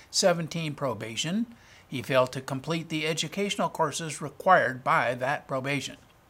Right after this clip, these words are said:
A second defendant charged in the federal criminal indictment was for William Jason Plumley, forty-year-old of Huntington Beach. He, it is alleged that he sold both prescriptions written by Doctor Perez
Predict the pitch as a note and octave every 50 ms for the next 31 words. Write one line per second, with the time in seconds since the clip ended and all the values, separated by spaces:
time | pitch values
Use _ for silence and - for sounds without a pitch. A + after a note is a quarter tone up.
0 | _ - _ _ - - - - - - - - - - - - - G3 G3+ G3
1 | - C4 C4 C4 C#4 B3 A#3 A#3 G#3+ - B3 B3+ A3+ G3+ E3 D3+ - - - -
2 | D3+ D3 D3 D3+ D3+ E3 D#3+ D#3 D3 C#3 - E3+ D#3+ D#3 D3 - - - E3+ E3
3 | D#3 D3+ D3 D3 C#3+ B2+ D#3+ D#3+ E3+ - - B2 B2 C#3 E3 - - - - -
4 | C3 C3+ C#3 C3+ C#3 C#3 C3 - - - - E3+ D#3 D3+ C#3+ D3 D3+ D3 - F#3
5 | D3 D3+ F3 F#3+ G#3 G#3+ G#3+ A3 A3 G#3+ G#3+ G#3+ - - - - _ - - E3+
6 | D#3 F3+ F#3 E3+ - F#3+ F#3 F3+ F3+ - - - - - - - F3 F#3+ G3 F3+
7 | D#3 B2 A#2 A2 - - - - _ - - - - _ _ - - B2+ C3+ C3+
8 | E3 F3 F3 E3 E3 D#3+ D#3+ D#3+ E3 F#3 F#3+ G3+ - C3+ C#3 B2 - - F3 G#3
9 | G#3 G#3+ - - G3+ F#3+ F3 F#3 G3+ F#3 A#2 - - - - - - _ _ -
10 | - - - - - _ _ - B2+ C3 C3 B2 B2 D3 C3+ C3 C3 C#3 C3 -
11 | C3+ B2+ B2+ C3+ C#3+ E3+ F3+ E3+ E3 - - - - _ - - C#3 C#3+ C#3+ -
12 | - F3+ G3 G3+ G3+ - - F#3 F3 D#3 D3 C#3 C#3+ C#3+ C#3+ C#3 C3+ - - D3
13 | C3+ - - F3 F#3+ F#3+ G3 - G3 F3 C#3+ C#3+ F3 F3+ - E3+ D3+ C#3+ D#3 D3+
14 | C#3+ C#3 C#3 C#3 C3+ - - C#3+ B2+ - - E3+ E3+ F3 F#3 F3+ F3 -